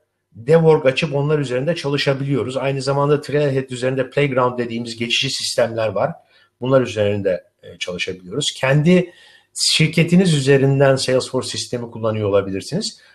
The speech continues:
Buradaki sisteme girdiğinizde nerede olduğunuzu karıştırmamak adına ben çok görsel, e,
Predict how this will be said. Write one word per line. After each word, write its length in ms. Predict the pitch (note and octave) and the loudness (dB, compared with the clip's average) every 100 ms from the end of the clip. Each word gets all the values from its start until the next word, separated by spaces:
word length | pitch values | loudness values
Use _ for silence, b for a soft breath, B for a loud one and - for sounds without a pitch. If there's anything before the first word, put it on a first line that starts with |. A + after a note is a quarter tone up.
| b b _ | b b _
Buradaki 580 | F3 A3+ C4+ - E3 B2+ - | 0 2 2 4 0 0 -4
sisteme 580 | - F3 - F#3+ F#3 | -2 0 0 2 4
girdiğinizde 920 | F3 E3 D#3 E3 E3+ E3 D3 E3+ C#3 A#2 | 6 6 6 6 6 4 4 4 4 4
nerede 300 | D3+ G#3 G#3+ | 2 4 2
olduğunuzu 440 | D#3+ B2+ A#2+ G#2+ | 2 2 -2 -4
karıştırmamak 760 | A2 C3 C#3 - G3 D3 G#2 G#2+ | -4 -2 -2 -4 0 0 0 -2
adına 280 | G#2 B2 C#3+ | -2 0 0
ben 140 | C#3 | 0
çok 240 | D3+ C3 | -2 -4
görsel, 500 | C3 C3 - E3 D3+ - b b b | -2 -2 2 2 2 -4 b b b
e, 100 | - | -6